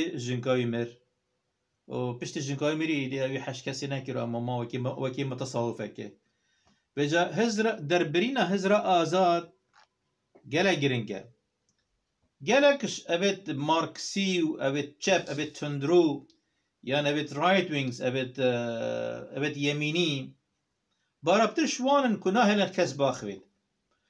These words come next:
گەلێک مارکسیە دەبرێ خودیە، نە، تو باخوێت، تو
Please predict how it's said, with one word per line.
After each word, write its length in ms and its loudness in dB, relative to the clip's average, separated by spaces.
گەلێک 340 2
مارکسیە 640 2
دەبرێ 220 2
خودیە، 340 0
نە، 280 2
تو 100 -2
باخوێت، 560 2
تو 120 -2